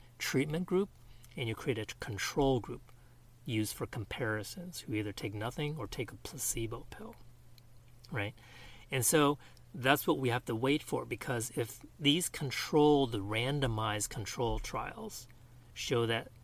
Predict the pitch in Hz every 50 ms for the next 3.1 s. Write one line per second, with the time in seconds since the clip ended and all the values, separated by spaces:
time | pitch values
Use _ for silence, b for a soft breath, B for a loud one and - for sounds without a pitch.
0 | - - - - - - 131 113 - - 127 113 110 104 98 113 98 - - -
1 | 123 113 - - - 117 101 107 98 95 92 - - - - - 131 127 - -
2 | - - - - - - - - - - - - - - - - - 127 101 98
3 | 107 -